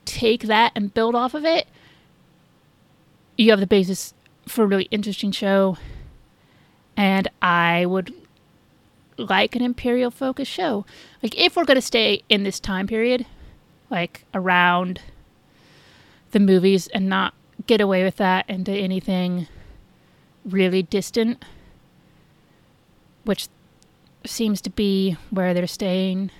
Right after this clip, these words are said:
I mean, we'll see. Like, maybe those Benioff and Wise movies will be the, the Old Republic ones that everybody's been talking about forever. But I don't know. I feel like if you're gonna, if you're gonna stay in these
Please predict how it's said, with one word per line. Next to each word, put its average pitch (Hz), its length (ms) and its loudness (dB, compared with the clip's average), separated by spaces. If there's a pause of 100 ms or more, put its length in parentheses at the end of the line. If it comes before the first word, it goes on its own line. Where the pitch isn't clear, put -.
(300)
I - 40 -6
mean, 196 140 -2
we'll 220 100 2
see. 185 260 -2
Like, 180 200 -4
maybe 190 200 0
those 190 160 2
Benioff 180 360 -2
and 180 80 -4
Wise 175 200 0
movies 175 340 -4
will 175 100 -4
be 175 200 -4
the, 175 300 -2 (480)
the - 80 -8
Old 185 180 2
Republic 180 400 -2 (260)
ones 180 280 -6
that 190 100 -4
everybody's 175 360 -4
been 190 120 -8
talking 185 300 -6
about 175 260 -4
forever. 180 720 -6 (720)
But 196 300 2 (1800)
I 269 60 0
don't 330 80 -4
know. 330 160 -2
I - 60 -2
feel 277 300 -2
like 240 360 -2
if - 160 -4
you're 233 80 -2
gonna, 233 340 0
if - 160 -6
you're 233 200 -6
gonna 285 240 4
stay 220 640 0 (400)
in 208 220 2
these 190 480 -2